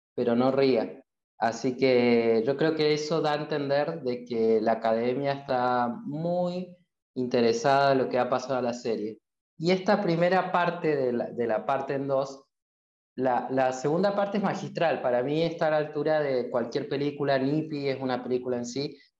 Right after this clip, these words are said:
pero esta primera parte lo que hace es despedir de la, del costado más amable de Better Call Saul, que eran las estafas. Incluso aparecen ciertos personajes secundarios que son los más amables, como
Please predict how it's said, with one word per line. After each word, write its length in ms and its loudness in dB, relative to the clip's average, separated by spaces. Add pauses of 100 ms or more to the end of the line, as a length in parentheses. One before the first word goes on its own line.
(100)
pero 140 4
esta 200 2
primera 360 4
parte 320 4
lo 140 2
que 100 4
hace 240 2
es 60 0
despedir 960 0
de 120 2
la, 380 2
del 180 -4
costado 560 2
más 220 0
amable 760 0
de 80 -2
Better 260 0
Call 160 0
Saul, 320 -2
que 100 -4
eran 160 0
las 140 -4
estafas. 640 -6 (400)
Incluso 480 4
aparecen 400 4
ciertos 320 2
personajes 440 0
secundarios 400 2
que 80 -2
son 140 -6
los 100 -4
más 200 0
amables, 560 2
como 340 -4